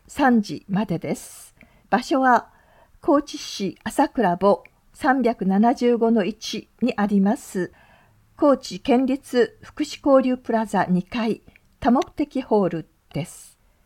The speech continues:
募集人数は先着順の約二百人です。申し込み期間は二月五日月曜日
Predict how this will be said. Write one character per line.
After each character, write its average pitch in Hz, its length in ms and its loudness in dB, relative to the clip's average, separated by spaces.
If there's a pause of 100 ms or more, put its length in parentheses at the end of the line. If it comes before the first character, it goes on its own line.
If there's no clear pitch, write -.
(220)
募 226 80 -2
集 302 200 0
人 269 280 0
数 196 100 -4
は 180 400 0 (320)
先 269 280 0
着 294 280 -4
順 233 280 2
の 220 280 2 (320)
約 - 440 -6
二 196 140 0
百 285 300 -2
人 165 260 0
で 160 140 -6
す。 - 380 -20 (580)
申 277 120 0
し - 100 -10
込 294 100 -2
み 311 80 -6
期 - 140 -20
間 220 260 0
は 180 280 0 (220)
二 226 100 2
月 254 300 2
五 - 260 -8
日 233 340 0
月 208 400 -6
曜 311 140 2
日 - 240 -16